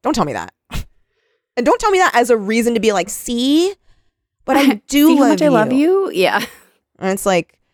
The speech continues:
Speaker 1: you can have those thoughts. Just don't tell me.
Speaker 2: Yeah.
Speaker 1: Like, there's so
Speaker 2: Yeah.
Speaker 1: many things that you're allowed to feel and
Speaker 2: Yeah,
Speaker 1: think.
Speaker 2: there
Speaker 1: Just
Speaker 2: are
Speaker 1: don't tell
Speaker 2: certain
Speaker 1: people
Speaker 2: things
Speaker 1: things.
Speaker 2: that you should not share with your children.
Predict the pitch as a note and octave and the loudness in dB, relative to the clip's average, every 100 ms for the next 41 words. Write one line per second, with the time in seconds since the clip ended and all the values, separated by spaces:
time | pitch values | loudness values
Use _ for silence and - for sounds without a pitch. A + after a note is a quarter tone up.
0 | _ _ - C#4+ E5 - A#3+ F4 G3+ - | _ _ -6 -2 0 0 0 0 -2 -2
1 | E3 D#3+ - B3 - G#4 E4+ C4+ F3 G3+ | -2 -2 -4 -6 -4 -2 0 0 0 -6
2 | F2+ - _ _ _ _ D#3 C#3 - E3 | -8 -16 _ _ _ _ -8 -6 -6 -8
3 | _ _ _ _ _ _ _ F#3 E3 - | _ _ _ _ _ _ _ -2 -2 -4
4 | _ _ _ _ _ _ A#3 F4+ - B3+ | _ _ _ _ _ _ -6 -4 -2 -2
5 | C#4 C#4+ - B3+ B3+ A3 E3 A3 G#3 F3 | -2 -4 -2 -2 0 -2 0 0 2 2
6 | G3 G#3 - G3 G#3+ F3 E3 G3 G#3+ G#3+ | 0 -4 -6 -2 -2 -2 -2 0 2 2
7 | A3+ A#3+ G3+ - A3+ G#3+ G#3 F#3+ - E3+ | 2 0 -2 0 2 2 0 -2 0 0
8 | E3 D#3+ C#3+ D3 D3+ - _ _ - - | 0 -4 -8 -8 -12 -16 _ _ -12 -10
9 | - - E3 D#3 D3+ C#3+ C#3 _ - - | -8 -2 -2 0 -2 -2 -6 _ -16 -10
10 | C3 - - B2 - - - - - - | -8 -10 -12 -14 -14 -20 -16 -14 -14 -14
11 | - F3 | -14 -14